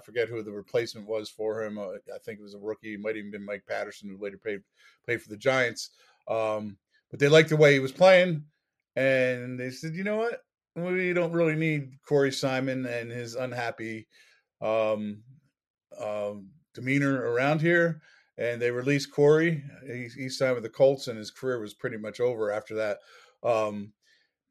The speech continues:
and I don't see this as being the same situation because, uh, A, the Giants have no desire to release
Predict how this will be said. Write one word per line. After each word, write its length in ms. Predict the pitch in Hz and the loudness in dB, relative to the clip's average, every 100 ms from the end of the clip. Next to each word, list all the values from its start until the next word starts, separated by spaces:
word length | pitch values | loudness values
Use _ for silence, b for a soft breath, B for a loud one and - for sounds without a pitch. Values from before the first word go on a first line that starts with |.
| _ - | _ 0
and 100 | 147 | 4
I 60 | |
don't 380 | 156 151 220 180 | 6 8 8 8
see 180 | - 196 | 2 2
this 240 | 175 170 | 4 2
as 80 | 160 | 2
being 840 | 143 156 151 147 139 127 123 113 117 | 0 4 4 2 0 -6 -14 -16 -16
the 120 | 123 | -12
same 260 | 127 151 139 | 0 0 2
situation 540 | 139 135 131 139 143 | -2 -2 2 2 2
because, 280 | 120 131 113 | -6 -6 -6
uh, 40 | 113 107 95 _ - 101 | -10 -12 -18 _ -14 2
A, 200 | 135 143 | 4 6
the 140 | 131 123 | 2 -4
Giants 520 | 110 131 131 120 - | -2 0 0 -2 -4
have 160 | 117 117 | -6 -2
no 180 | 131 | 0
desire 460 | 131 117 120 120 117 | 0 -2 0 2 2
to 100 | 113 | -2
release 460 | 110 117 110 - | -6 -6 -6 -10